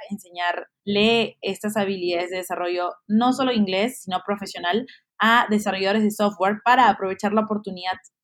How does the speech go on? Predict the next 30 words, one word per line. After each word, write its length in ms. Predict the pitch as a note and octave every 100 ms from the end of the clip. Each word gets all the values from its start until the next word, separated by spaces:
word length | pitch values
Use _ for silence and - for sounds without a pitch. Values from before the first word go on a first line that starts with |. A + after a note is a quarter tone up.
| -
inédita 920 | G#3 G#3 E4+ B4 A3+ A3 A3+ B3 B3+
de 340 | F#3+ F#3 - _ _
empezar 360 | - G#3 G3+ A3
a 60 | A3+
trabajar 400 | G#3 F3+ F#3+ G3
remoto 440 | G3 F#3+ F#3+ G#3
para 160 | G#3 F#3
Estados 360 | - F3+ F#3+
Unidos. 360 | F#3+ F#3 - - - - _ -
Una 160 | B3+
oportunidad 440 | B3+ C4 A3 G#3 G3+
muy 260 | A#3 C4
poco 160 | B3+ A#3+
explorada 560 | A3+ - F#3 F3+ F#3 -
prepandemia, 680 | F#3 F3+ F3+ F3+ F3+ G3 G#3+
pero 160 | F#3 F3+
que 120 | - -
hoy 220 | G3 G3
en 120 | G3+
día 300 | G3+ F#3+ F#3+
es, 420 | F3+ F3+ - -
es 200 | - F#3+
una 180 | G3+ G3
realidad 400 | G3+ F3+ F3 F3 F3
y 60 |
es 120 | F3+ F#3
el 100 | F3
día 160 | F3+
a 40 | F3+
día, 260 | F#3+ D#3+